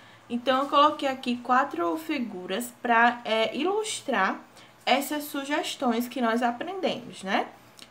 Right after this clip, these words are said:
Então, vamos lá. Então, primeiro a gente tem aí a figura de um jogo, né, que vocês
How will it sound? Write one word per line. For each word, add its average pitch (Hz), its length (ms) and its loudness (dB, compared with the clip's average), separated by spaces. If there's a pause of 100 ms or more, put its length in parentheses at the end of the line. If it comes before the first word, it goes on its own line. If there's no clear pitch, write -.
Então, 254 180 4
vamos 285 320 0
lá. 220 280 -2 (800)
Então, 240 340 4
primeiro 262 340 2
a 320 60 6
gente 285 240 -4
tem 247 240 4
aí 233 80 6
a 240 100 6
figura 226 360 2
de 214 140 0
um 277 120 2
jogo, 190 560 -2
né, 180 180 -2
que 180 160 -10
vocês 185 580 -8